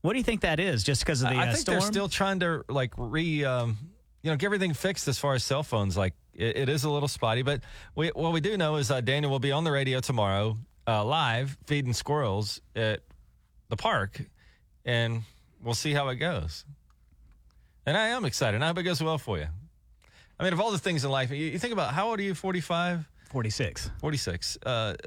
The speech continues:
Speaker 2: John F. Kennedy had become president of the United States.
Speaker 1: Yeah.
Speaker 2: Bef-, about your age.
Speaker 1: Right.
Speaker 2: You know what I'm saying?
Speaker 1: Yeah.
Speaker 2: Ne-, Neil Armstrong had walked on the moon before he was forty-three. But you at forty-three or whatever you are,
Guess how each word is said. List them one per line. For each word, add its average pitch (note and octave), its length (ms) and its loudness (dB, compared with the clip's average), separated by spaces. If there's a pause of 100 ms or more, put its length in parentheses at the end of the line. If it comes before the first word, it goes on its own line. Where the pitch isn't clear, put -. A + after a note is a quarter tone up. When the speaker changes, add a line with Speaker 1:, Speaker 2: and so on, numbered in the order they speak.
(220)
Speaker 2:
John D3 320 0
F. D#3 160 -2
Kennedy C3+ 320 0
had G2+ 100 2
become G#2+ 280 0
president C3+ 560 0
of G#2+ 100 -2
the A2+ 60 0
United G#2+ 300 2
States. - 540 -4 (300)
Speaker 1:
Yeah. A#2+ 220 0 (560)
Speaker 2:
Bef-, A2 240 -2 (200)
about A2+ 360 0
your C#3 120 2
age. D#3+ 460 -2 (840)
Speaker 1:
Right. D3 300 0
Speaker 2:
You A#2+ 80 -2
know A#2+ 60 2
what B2 60 0
I'm - 20 -2
saying? C#3+ 260 -4
Speaker 1:
Yeah. F3 280 0 (120)
Speaker 2:
Ne-, C#3+ 140 0
Neil F#3 260 0
Armstrong D3 480 2
had A#2 120 2
walked C#3 280 0
on C#3+ 120 0
the A#2 60 2
moon C3+ 380 0
before A#2 480 0
he A#2+ 240 0
was A2+ 180 -2
forty-three. F#2 540 -2 (540)
But A2+ 120 -2
you F3 200 0
at C#3 100 -2
forty-three A#2+ 680 0 (120)
or G2+ 180 2
whatever A#2 280 2
you G#2+ 160 2
are, G#2 260 2